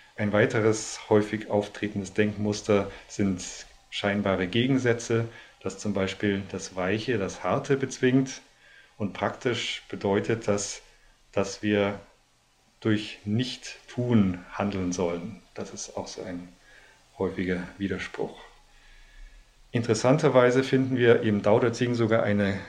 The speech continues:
kleine Schöpfungsgeschichte. Es heißt, dass aus dem Dao das Eins wird, aus der Eins die Zwei und das führt schließlich zu den zehntausend Dingen. Es mag einen vielleicht überraschen, dass es im Dao De Jing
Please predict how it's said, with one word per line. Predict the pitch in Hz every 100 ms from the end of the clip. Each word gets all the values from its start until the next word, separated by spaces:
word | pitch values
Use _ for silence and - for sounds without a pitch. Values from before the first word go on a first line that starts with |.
| -
kleine | 107 101 98 98
Schöpfungsgeschichte. | - - 156 - 147 139 - 131 - 151 - 143 143 143 - - - - - - - - -
Es | 110 -
heißt, | - 110 131 - - -
dass | - 107 - - -
aus | 107 -
dem | 95 90
Dao | 98 104
das | 92 87 -
Eins | 104 123 160 -
wird, | 127 143 - - - -
aus | 113 -
der | 113 98
Eins | 98 107 - - -
die | 95
Zwei | 90 - 98 101 131 139 - - - _ _
und | 101 95
das | 90 -
führt | - - 107 107
schließlich | - 104 104 104 104 - - _ _ _
zu | - 107
den | 101 98 95
zehntausend | - 95 95 92 87 92 107
Dingen. | 98 90 87 - _ _ _ _ _ _ _
Es | 107 -
mag | 117 139
einen | 139 113
vielleicht | 117 117 120
überraschen, | 120 107 107 143 180 160 127
dass | 113
es | 127
im | 123
Dao | 113 110
De | 117
Jing | 110 120 120 123 131